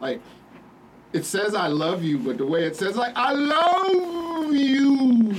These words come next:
Like, it's, yeah, it's very weird. And then there's also another show on there that's called, uh, uh,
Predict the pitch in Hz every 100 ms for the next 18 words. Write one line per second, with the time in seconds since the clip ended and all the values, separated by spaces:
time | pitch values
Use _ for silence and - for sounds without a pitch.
0 | 185 285 339 359 196 392 392 370 359 339
1 | 339 339 - 202 180 156 147 202 190 175
2 | 165 135 110 - - 139 170 180 170 175
3 | 180 208 208 156 156 185 190 175 160 147
4 | 147 135 123 - 147 135 131 120 127 127
5 | 123 117 113 110 110 - - - - -
6 | - - - - - - - - - 110
7 | 110 107 104 104 101